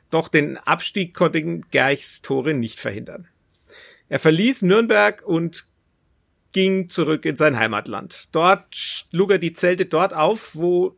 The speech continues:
nach einem historischen Ereignis gerüchteweise die Fische im Hafen noch wochenlang nach Tee schmeckten.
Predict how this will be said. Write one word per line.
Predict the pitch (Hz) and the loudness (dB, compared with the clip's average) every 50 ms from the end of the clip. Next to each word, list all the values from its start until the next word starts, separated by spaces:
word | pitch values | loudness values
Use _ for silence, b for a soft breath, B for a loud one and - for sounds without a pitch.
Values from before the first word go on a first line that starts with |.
| _ _ | _ _
nach | 156 160 160 160 160 | -4 0 0 0 0
einem | - 160 160 151 156 156 156 175 - _ | 0 -2 -2 -2 -2 -4 -6 -8 -10 _
historischen | 170 160 160 - - - 185 190 202 185 - 180 | -6 -4 -4 -2 0 0 2 2 2 0 -2 -2
Ereignis | 160 143 139 156 180 185 190 196 185 - - | 2 2 2 2 2 0 0 -2 -2 -2 0
gerüchteweise | - 170 165 196 190 - 196 156 156 160 160 151 160 | 0 0 0 0 0 0 0 2 4 2 2 2 -2
die | 139 156 | -6 -6
Fische | 147 - - 202 185 - 190 | -8 -4 -4 -4 0 2 2
im | 180 170 151 127 | 2 2 -2 0
Hafen | 131 135 143 151 - 165 156 | 2 4 4 2 2 -2 -4
noch | 139 143 - 123 | -4 -4 -4 -2
wochenlang | 127 147 - 175 160 139 131 135 | -2 -2 0 0 0 0 0 0
nach | 143 151 - - | -2 -6 -8 -8
Tee | _ - 127 117 110 | _ -12 -10 -10 -10
schmeckten. | - - - 87 - - _ _ - | -10 -12 -14 -14 -14 -16 _ _ -20